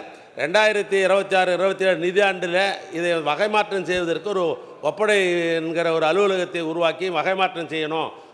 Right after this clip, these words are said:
அப்படின்னு முதலமைச்சரிடத்திலே அமைச்சர்களே கோரிக்கை வைத்திருக்கிறார்கள், சட்டமன்ற உறுப்பினர் கோரிக்கை வைத்திருக்கிறார்கள். அவரை பரிசீலனை செய்வதாக சொல்லியிருக்கிறார். அப்படி வகை மாற்றம் செய்கிற பொழுது கட்டாயம் அதுக்கு முன்னுரிமை அளிக்கப்படும்.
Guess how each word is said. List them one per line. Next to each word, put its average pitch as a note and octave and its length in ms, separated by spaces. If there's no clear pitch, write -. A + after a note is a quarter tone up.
அப்படின்னு F3+ 280
முதலமைச்சரிடத்திலே F3+ 680
அமைச்சர்களே G3 540
கோரிக்கை F#3 320
வைத்திருக்கிறார்கள், D#3+ 580
சட்டமன்ற F#3 400
உறுப்பினர் D#3+ 300
கோரிக்கை G3+ 340
வைத்திருக்கிறார்கள். D#3+ 680
அவரை E3+ 180
பரிசீலனை G3 500
செய்வதாக F3+ 420
சொல்லியிருக்கிறார். D#3+ 520
அப்படி F3 160
வகை D#3+ 240
மாற்றம் G3+ 320
செய்கிற F3 260
பொழுது G3 220
கட்டாயம் F#3 320
அதுக்கு E3+ 180
முன்னுரிமை E3+ 320
அளிக்கப்படும். A#2+ 460